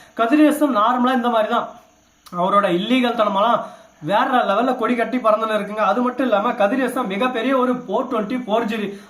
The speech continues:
அவரை பத்தி சொல்றதுக்கு வார்த்தையே இல்லைங்க, வார்த்தையே ஒரு பக்கம் காணோம்.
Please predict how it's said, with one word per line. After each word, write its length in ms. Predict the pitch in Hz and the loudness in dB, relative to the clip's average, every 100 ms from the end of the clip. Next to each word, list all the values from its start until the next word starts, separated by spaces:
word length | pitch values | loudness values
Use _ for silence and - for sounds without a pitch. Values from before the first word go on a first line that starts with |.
| - | -2
அவரை 240 | 220 240 | 0 0
பத்தி 300 | 240 240 302 | -2 2 2
சொல்றதுக்கு 500 | 240 294 320 311 180 | 2 -2 2 2 0
வார்த்தையே 540 | 156 180 269 - 294 269 | -2 0 0 2 4 4
இல்லைங்க, 280 | 226 247 | 2 0
வார்த்தையே 420 | 170 202 240 285 277 | 2 0 0 0 0
ஒரு 100 | 247 | 0
பக்கம் 280 | 233 262 | 0 -2
காணோம். 320 | 247 202 233 | 0 0 0